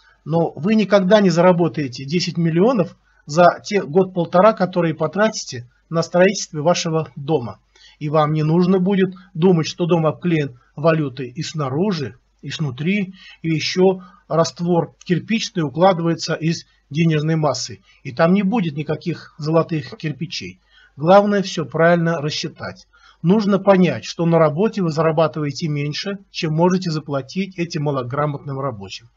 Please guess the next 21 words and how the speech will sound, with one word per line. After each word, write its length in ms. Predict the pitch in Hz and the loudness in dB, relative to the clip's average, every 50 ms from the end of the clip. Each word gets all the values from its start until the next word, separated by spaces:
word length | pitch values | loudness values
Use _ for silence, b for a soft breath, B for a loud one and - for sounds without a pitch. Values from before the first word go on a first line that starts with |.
| b b b b | b b b b
Стройте 680 | b - - - 185 208 254 262 254 240 240 214 - - _ _ | b -10 -2 2 4 4 4 2 0 -4 -6 -6 -6 -10 _ _
всё 220 | - - - 208 | -10 -4 -2 -2
сами 500 | 190 - - 175 151 139 131 127 123 B B B B | -2 0 0 -2 -2 -2 -2 -8 -12 B B B B
и 100 | B 180 | B 4
ни 100 | 190 196 | 4 4
в 100 | 180 185 | 4 0
коем 280 | - - 202 208 226 214 | -2 0 2 4 4 2
случае 420 | - - 190 196 196 - - 190 | 0 -2 -2 -2 -2 -2 -2 -2
не 100 | 175 175 | -2 -2
ходите 420 | 165 - 170 151 165 175 180 185 170 | 0 0 -2 0 0 -4 -4 -4 -6
в 80 | 147 | -6
банк. 320 | 127 135 156 135 123 120 - _ - | -4 -4 -4 -4 -4 -8 -16 _ -6
Если 260 | 175 190 202 190 196 | -4 -2 -2 -2 0
вы 140 | 185 175 170 | 0 0 0
пойдёте 580 | 170 190 170 165 151 170 156 - - 143 - _ - | 2 2 2 2 2 0 0 -2 -6 -12 -14 _ -10
в 120 | 160 156 | -8 -4
банк 320 | 143 147 165 160 147 143 | 0 2 2 2 0 -2
за 160 | 147 135 170 160 | -4 -4 -2 -2
деньгами 420 | 160 160 151 151 170 165 156 147 | -2 -2 0 2 2 2 2 0
для 160 | 131 135 139 | -2 -4 -6
стройки, 540 | 131 - - 190 226 233 226 - 175 160 | -6 -4 0 2 2 2 0 -2 -6 -6